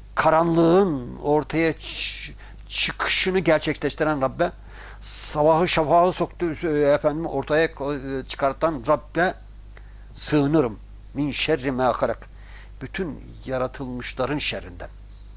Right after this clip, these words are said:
Yaratılmışların şerri, şerler edep, görgü olarak Allah'a değil, yaratılmışlara nispet edilir. Ama biliriz ki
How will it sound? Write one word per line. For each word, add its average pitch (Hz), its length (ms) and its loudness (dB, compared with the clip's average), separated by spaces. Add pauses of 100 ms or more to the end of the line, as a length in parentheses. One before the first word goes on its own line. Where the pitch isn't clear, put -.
(1700)
Yaratılmışların 202 840 2
şerri, 120 300 -2
şerler 185 760 2 (720)
edep, 160 360 2 (440)
görgü 175 460 2 (580)
olarak 170 420 2 (320)
Allah'a 156 560 4
değil, 202 340 4 (360)
yaratılmışlara 151 680 2
nispet 120 320 -4
edilir. - 460 -14 (1300)
Ama 165 320 4 (360)
biliriz 175 420 2
ki 285 200 -2